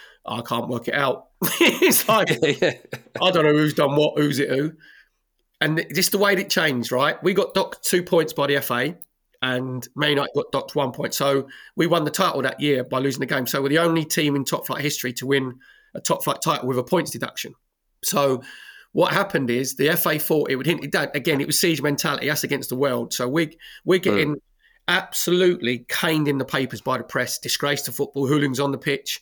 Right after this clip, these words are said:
Speaker 1: fine and whatever. George Graham, our manager, was the same thing,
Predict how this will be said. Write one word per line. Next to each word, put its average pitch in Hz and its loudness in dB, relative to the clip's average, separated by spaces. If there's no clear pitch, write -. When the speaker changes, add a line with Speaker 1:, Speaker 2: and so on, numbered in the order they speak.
Speaker 1:
fine 139 2
and 131 0
whatever. 131 -4
George 185 2
Graham, 175 2
our 147 2
manager, 170 2
was 135 -4
the - -2
same 143 0
thing, 156 -2